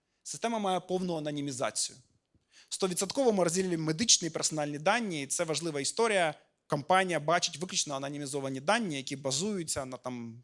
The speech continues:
кількості груп, показників тощо. Легкість підключення. Це важлива історія, бо, знаєте як, коли ти приходиш з маленьким сервісом і кажеш: «Зараз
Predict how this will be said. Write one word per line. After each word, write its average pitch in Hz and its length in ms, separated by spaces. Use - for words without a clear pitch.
кількості 143 460
груп, 180 420
показників 135 640
тощо. - 380
Легкість 165 380
підключення. 160 600
Це - 180
важлива 214 340
історія, 127 560
бо, 156 400
знаєте 190 320
як, 139 140
коли - 160
ти 190 80
приходиш 175 480
з 151 40
маленьким 175 420
сервісом 175 400
і 156 40
кажеш: 151 400
«Зараз 254 640